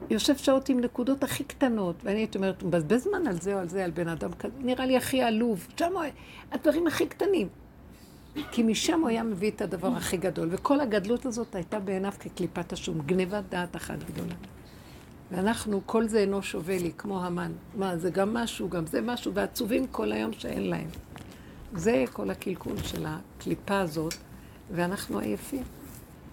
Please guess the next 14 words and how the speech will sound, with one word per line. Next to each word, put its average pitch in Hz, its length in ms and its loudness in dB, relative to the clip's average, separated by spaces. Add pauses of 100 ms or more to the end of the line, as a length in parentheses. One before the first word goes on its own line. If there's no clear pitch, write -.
(260)
וככל 214 580 4
שנהיה 339 480 4
בנקודה 269 500 2
הזאת, 277 280 0
תראו 202 240 -4
איזה 226 160 -4
שפע - 400 -2
יגיע 180 420 -2
עד 190 140 -2
אלינו, 185 360 0
איזה 220 220 2
ברכה, 185 480 -4 (640)
איזה 214 200 0
מתיקות, 220 680 2